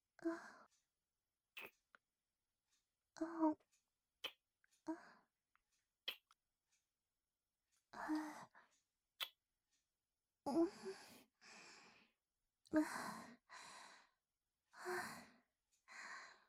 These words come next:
ご主人様とのキス、好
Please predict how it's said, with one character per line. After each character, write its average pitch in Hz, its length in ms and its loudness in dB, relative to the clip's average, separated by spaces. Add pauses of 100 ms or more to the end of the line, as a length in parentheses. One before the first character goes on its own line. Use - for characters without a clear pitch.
(1120)
ご 349 200 12
主 - 180 10
人 370 300 12
様 320 360 12
と 311 140 12
の 302 160 12
キ - 160 4
ス、 - 200 8
好 330 60 10